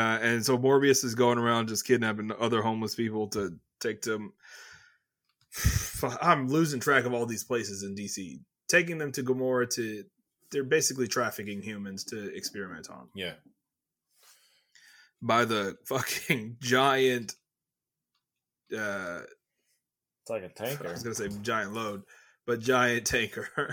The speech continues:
Speaker 1: <laughs>
Speaker 2: Yeah.
Speaker 1: Um, I love this. I love how, I love when Batman interacts with normal people. Like, Batman talking to Lois Lane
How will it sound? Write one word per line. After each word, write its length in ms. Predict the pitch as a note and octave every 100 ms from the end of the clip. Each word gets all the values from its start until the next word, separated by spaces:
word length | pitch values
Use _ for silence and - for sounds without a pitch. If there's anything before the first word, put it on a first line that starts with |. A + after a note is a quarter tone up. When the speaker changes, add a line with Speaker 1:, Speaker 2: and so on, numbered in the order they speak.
| -
Speaker 1:
<laughs> 240 | E3 - -
Speaker 2:
Yeah. 240 | G2+ F#2 - _ - - - - _ -
Speaker 1:
Um, 560 | A#2+ A#2 A2+ G#2 G2 - _ _ _ _ _ _ - - - _ _ - - -
I 60 | C#3+
love 180 | G#3 A#3
this. 160 | F#3 F3
I 60 |
love 160 | B3+ D#4
how, 240 | A3 D3+
I 80 | F#3
love 240 | A#3+ B3 F3+
when 140 | C3+
Batman 340 | B2 B2 A#2+
interacts 500 | A#2 A#2+ A2+ A#2 A2
with 140 | A#2+ G#2+
normal 320 | A2 G#2+ G#2
people. 280 | G#2+ F#2+ F#2+
Like, 160 | G#2
Batman 280 | D3+ E3 E3+
talking 240 | - C#3 C3+
to 60 |
Lois 300 | B2 B2 A2
Lane 420 | A#2 A#2 A2+ A2+